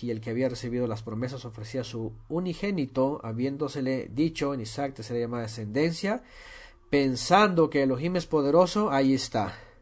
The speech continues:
"para levantar aún entre los muertos",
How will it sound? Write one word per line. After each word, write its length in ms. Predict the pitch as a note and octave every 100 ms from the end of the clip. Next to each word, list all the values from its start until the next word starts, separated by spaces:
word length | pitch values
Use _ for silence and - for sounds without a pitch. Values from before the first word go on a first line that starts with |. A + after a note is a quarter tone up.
| _ _ - - - - _ -
"para 420 | E3 F#3 G3 G3 F3+
levantar 920 | E3 C#3 C3+ B2 - E3 F#3+ G3 -
aún 480 | C#3 C#3+ E3+ G3 E3+
entre 240 | C#3+ C3+
los 180 | B2+ G#2+
muertos", 960 | B2 D3+ D3+ - G#2+ G#2 - - -